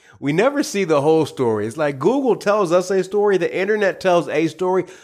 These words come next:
but it can never tell us the whole story. What's the point of the story? The point of the story is sometimes we all need a bigger pot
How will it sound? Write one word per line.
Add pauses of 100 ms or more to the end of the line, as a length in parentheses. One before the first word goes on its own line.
but
it
can
never
tell
us (300)
the
whole
story. (720)
What's
the
point
of
the
story? (220)
The
point
of
the
story
is
sometimes (320)
we
all
need
a
bigger
pot